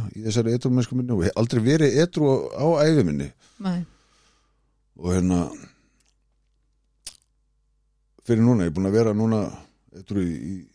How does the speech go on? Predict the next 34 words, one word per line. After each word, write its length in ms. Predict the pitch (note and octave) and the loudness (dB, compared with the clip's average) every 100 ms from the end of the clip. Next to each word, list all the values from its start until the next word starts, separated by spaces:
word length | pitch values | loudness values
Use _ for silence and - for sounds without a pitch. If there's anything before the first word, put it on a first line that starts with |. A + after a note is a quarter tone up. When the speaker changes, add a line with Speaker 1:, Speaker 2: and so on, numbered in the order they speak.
| _ _ _ _ _ F3+ | _ _ _ _ _ _
Speaker 1:
já, 160 | - E2+ - | -20 -20 -16
þrjú 160 | - G2+ G2+ | -6 -2 0
ár 180 | G#2+ G#2+ | 0 0
og 260 | G2 C#2 - _ _ _ _ _ | -2 -6 -16 _ _ _ _ _
átta, 300 | - A2 - G#2 | -10 -10 -4 0
níu 160 | G#2+ | 0
mánuði 320 | G#2 A2 C#3 | 2 0 -2
eða 80 | E3+ | -6
eitthvað. 280 | D#3 A2+ - _ _ | -12 -20 -20 _ _
Speaker 2:
Það 140 | G3+ | -8
er 60 | G3 | -4
vel 140 | G3 F#3+ | -2 -4
gert. 460 | - A3 - - - - | -4 -6 -6 -16 -20 -20
Speaker 1:
Já, 180 | _ - G#2 | _ -8 -6
takk 220 | - A2+ | -4 -4
fyrir 100 | A2+ | -2
það. 140 | A2+ - | -2 0
Speaker 2:
Til 120 | G#3 | 0
hamingju 340 | G3+ A3 A3+ F#3 | 4 4 4 4
með 120 | F#3 | 4
það. 160 | G3+ C4 | 2 4
Speaker 1:
Já, 160 | G2+ A#2+ C#3 - - | 4 6 4 0 -10
ég 240 | G2+ G#2+ | -2 0
er 180 | G2 F#2 D2 E2 | 0 -2 -6 -8
illa 220 | G#2 A2+ G#2+ D2+ | -6 -4 -4 -6
ánægður 360 | G1+ G#2+ A#2 A#2 | -14 -10 -4 -2
með 80 | A2+ | 0
sjálfan 240 | A#2+ A#2 | 0 0
mig 140 | A#2+ | 0
með 180 | G#2+ A#2+ | -2 0
Speaker 2:
Já. 60 | G#3 | 2
Speaker 1:
þetta, 180 | A3 - | 4 2
sko. 200 | - E2+ | 0 -2
Ég, 300 | F2+ F2+ - | -2 -2 -6